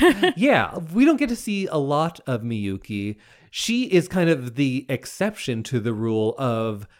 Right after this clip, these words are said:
Speaker 2: they have these stories of why they are where they are, and we get to see some resolution with the other two.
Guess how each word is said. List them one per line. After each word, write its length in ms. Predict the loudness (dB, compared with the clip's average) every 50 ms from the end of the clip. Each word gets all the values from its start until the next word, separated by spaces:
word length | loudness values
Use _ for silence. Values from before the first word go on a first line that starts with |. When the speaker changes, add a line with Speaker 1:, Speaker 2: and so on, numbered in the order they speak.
| _ _ _ _ -16
Speaker 2:
they 380 | -14 -4 0 2 2 2 2
have 380 | 0 0 0 0 0 -2 -2 -2
these 260 | -2 -2 -2 -2 -6
stories 600 | -10 -2 0 0 2 2 0 -2 -2 -4 -6 -8 -8
of 280 | -8 -6 -6 -6 -6
why 440 | -8 -12 -6 -2 -2 0 0 0 0
they 180 | -2 -2 -4 -4 -6
are 340 | -6 -6 -4 -4 -2 -4
where 340 | -4 -4 -4 -4 -2 -2 -4
they 220 | -4 -4 -6 -6 -6
are, 560 | -6 -6 -4 -4 -4 -6 -6 -8 -10 -12 -16 _ _ _ _ _ -2
and 240 | -2 0 0 0 0
we 140 | 0 0 0
get 160 | 0 -2 0
to 100 | -2 -4
see 200 | -4 -4 -6 -6
some 220 | -4 -4 -4 -4 -2
resolution 640 | -2 -2 -2 -2 -2 0 0 0 -2 -4 -8 -10 -10
with 140 | -10 -10 -8
the 140 | -6 -6 -6
other 220 | -6 -8 -12 -14
two. 320 | -16 -16 -16 -16 -16 -16